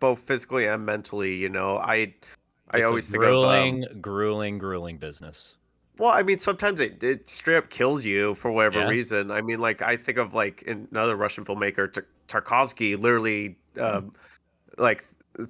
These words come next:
Speaker 1: the-, the theory goes that he probably got cancer on the set of Stalker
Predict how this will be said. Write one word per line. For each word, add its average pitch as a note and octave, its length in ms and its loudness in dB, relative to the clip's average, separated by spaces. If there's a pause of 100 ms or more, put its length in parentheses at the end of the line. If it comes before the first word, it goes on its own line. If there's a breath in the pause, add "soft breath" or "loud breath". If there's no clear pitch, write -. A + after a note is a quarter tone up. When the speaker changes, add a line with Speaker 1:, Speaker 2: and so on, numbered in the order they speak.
(140)
Speaker 1:
the-, F3+ 280 6
the C3+ 140 4
theory G3 320 4
goes C3+ 280 4
that B2 100 2
he C3 100 -6
probably C#3+ 460 4
got A#2 340 4
cancer A#2+ 480 0
on G#2 120 -2
the G2+ 100 -6
set A#2 240 0
of G2 100 -6
Stalker G2+ 640 -4